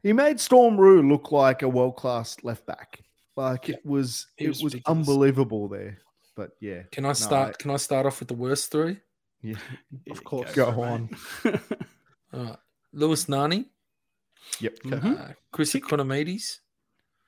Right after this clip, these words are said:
Speaker 1: Yep.
Speaker 2: And I've gone for Ricardinho 'cause he was
Speaker 3: All right,
Speaker 2: absolutely
Speaker 3: mine
Speaker 2: shocking.
Speaker 4: Yep.
Speaker 3: Mine is different slightly. And I guess when you consider all of these things, you gotta sort of factor in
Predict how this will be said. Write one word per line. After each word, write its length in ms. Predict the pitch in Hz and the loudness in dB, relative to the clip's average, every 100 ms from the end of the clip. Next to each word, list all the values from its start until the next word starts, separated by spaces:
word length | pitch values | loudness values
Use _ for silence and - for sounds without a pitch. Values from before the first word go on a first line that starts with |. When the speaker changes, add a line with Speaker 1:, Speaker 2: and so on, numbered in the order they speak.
| _ _ - | _ _ -2
Speaker 1:
Yep. 260 | 156 180 - _ - | 0 0 -6 _ -12
Speaker 2:
And 400 | 123 117 120 120 - | -10 -10 -12 -14 -12
I've 160 | 135 - | -12 -8
gone 220 | 165 180 | -6 -4
for 180 | - 139 | -4 -2
Ricardinho 960 | 123 147 151 135 123 123 131 117 - - _ _ | -4 -4 -2 -2 -2 -6 -4 -6 -10 -18 _ _
'cause 240 | - 120 - | -12 -10 -12
he 160 | - 127 | -10 -8
was 220 | 131 117 - _ - | -8 -8 -14 _ -18
Speaker 3:
All 60 | 107 | -12
right, 200 | 123 139 | -6 -4
Speaker 2:
absolutely 920 | 139 147 - 165 151 175 170 135 127 | -2 -4 -4 -2 -2 -2 -2 -4 -8
Speaker 3:
mine 60 | 127 | -6
Speaker 2:
shocking. 880 | - - - - 117 - 107 104 - _ _ _ _ | -8 -8 -6 -4 -4 -6 -12 -14 -20 _ _ _ _
Speaker 4:
Yep. 160 | 135 - _ - | -18 -18 _ -12
Speaker 3:
Mine 280 | 143 202 233 | -8 -4 -4
is 140 | 185 | -6
different 460 | - 185 - 208 214 _ | -6 -8 -6 -8 -8 _
slightly. 560 | - - 170 - 220 339 _ _ _ _ _ _ _ _ _ _ _ _ _ _ _ _ _ _ _ | -12 -2 -2 -2 -6 -12 _ _ _ _ _ _ _ _ _ _ _ _ _ _ _ _ _ _ _
And 140 | 190 202 | -4 0
I 120 | 214 | 2
guess 220 | 233 220 | 2 2
when 140 | 226 | 2
you 100 | 196 | 0
consider 480 | 175 170 - 190 180 | 0 -2 0 0 2
all 200 | 160 156 | 2 0
of 80 | 143 | 0
these 220 | 147 139 | -2 -2
things, 220 | 160 147 | -2 -4
you 60 | 139 | -4
gotta 180 | 151 147 | -4 -6
sort 220 | - 135 | -6 -12
of 80 | 131 | -12
factor 440 | - 120 - 117 | -10 -10 -10 -12
in 340 | 117 113 117 | -10 -10 -12